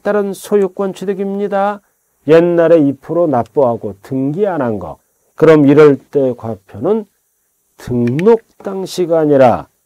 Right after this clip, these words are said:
취득 당시입니다. 소유권 취득 이 프로 납부하고 오늘 등기하는 거는 옛날 취득 당시 가액을 과표를 한다. 등록 당시에 속지 말자.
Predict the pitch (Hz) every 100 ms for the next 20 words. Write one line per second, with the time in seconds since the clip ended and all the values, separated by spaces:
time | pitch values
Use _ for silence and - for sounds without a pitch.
0 | _ _ _ _ _ - - - 220 214
1 | 226 - 160 160 156 170 165 165 165 165
2 | 160 165 156 185 170 - 170 170 165 156
3 | - 170 165 165 156 156 147 - 196 202
4 | 156 - 156 127 107 95 80 - _ _
5 | - 127 180 220 208 202 156 165 147 147
6 | 131 120 107 90 78 _ _ _ _ _
7 | 101 101 135 190 226 208 127 80 - _
8 | _ _ _ _ - - 170 226 - _
9 | - 190 185 - 175 170 165 165 165 165
10 | 165 165 165 165 - 160 170 165 175 -
11 | _ _ _ _ - 165 165 160 151 -
12 | - 151 147 - 143 135 127 - - 226
13 | 220 214 214 -